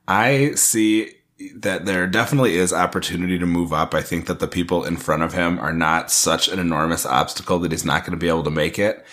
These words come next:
And, you know, what you said about, you know, being on cruise control, I think is, is really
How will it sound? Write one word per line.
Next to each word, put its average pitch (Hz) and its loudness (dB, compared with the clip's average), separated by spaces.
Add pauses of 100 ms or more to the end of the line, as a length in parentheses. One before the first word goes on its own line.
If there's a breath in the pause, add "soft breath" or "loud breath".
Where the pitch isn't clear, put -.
(320 loud breath)
And, 101 2 (220)
you 107 -2
know, 98 2
what 110 2
you 120 2
said 120 2
about, 98 2 (120)
you 104 -6
know, 92 0
being 110 4
on 95 2
cruise 139 2
control, 90 0
I 87 4
think 92 0
is, 90 0
is 92 -4
really 90 0